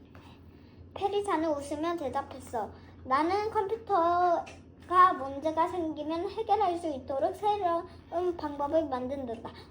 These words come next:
"와, 멋져요. 저도 별세계 프로젝트를 위한 계획이 세웠어요. 하지만 이제 무엇을 해야 할지 모르겠네요. 알고리즘을 만드는 것부터 시작해야 해. 같이 생각해볼까?" "알고리즘이 뭐예요?"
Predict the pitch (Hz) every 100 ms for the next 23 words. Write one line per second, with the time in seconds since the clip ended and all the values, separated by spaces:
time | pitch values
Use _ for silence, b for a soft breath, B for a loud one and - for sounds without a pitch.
0 | - 320 392 294 285 339 339 320 320 320
1 | 311 285 320 370 359 359 381 370 381 349
2 | - 330 285 277 285 294 277 320 302 320
3 | 330 339 240 - B B B 427 427 415
4 | 359 294 285 311 285 311 370 - 339 349
5 | 339 330 - 262 254 277 294 247 240 285
6 | 381 B B - 294 339 381 381 381 370
7 | 339 262 269 302 330 311 285 285 320 320
8 | - 359 381 381 359 320 320 320 - -
9 | - - 302 - B B - 311 - 392
10 | 381 392 381 403 - 392 277 285 - 392
11 | - - B B B 277 330 392 392 349
12 | 370 359 320 240 233 226 233 311 -